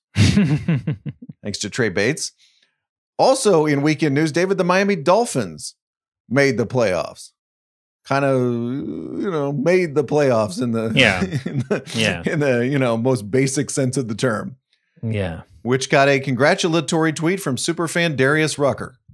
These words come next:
Speaker 2: It was an overworked Twitter joke to write, "The Dolphins finally didn't make us cry."
Speaker 1: <laughs>
Speaker 2: Thanks to Elia Powers. And this week's winner, David, is jokes about Kevin McCarthy trying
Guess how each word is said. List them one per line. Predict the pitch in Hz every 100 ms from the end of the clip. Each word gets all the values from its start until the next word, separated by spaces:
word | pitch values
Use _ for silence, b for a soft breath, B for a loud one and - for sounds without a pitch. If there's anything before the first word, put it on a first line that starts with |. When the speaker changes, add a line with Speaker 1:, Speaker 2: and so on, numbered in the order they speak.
| _
Speaker 2:
It | _ - _ _ _ -
was | 95
an |
overworked | 131 139 151 147
Twitter | 160 165
joke | 147 151
to | 151
write, | 143 135 135
"The | 123
Dolphins | 123 143 147 156 139 - _ _
finally | - - 147 160 165 165 151
didn't | 113 127 165 165 147
make | 143 139
us | 143 127
cry." | - 117 78
Speaker 1:
<laughs> | 117 - - 123 - 170 - - - - _ _ _ _
Speaker 2:
Thanks | 113 110
to | 120
Elia | 92 117 107 98
Powers. | - 156 147 131 160 175 - _ _ _ _ _ _ _ _ _ -
And | 139 156
this | 175 240
week's | 277 220
winner, | 202 208
David, | 185 185 208
is | 165
jokes | 123 160 185
about | 156 139 127
Kevin | 156 196
McCarthy | 175 175 165 170 160
trying | - 156 160 190 208 202 180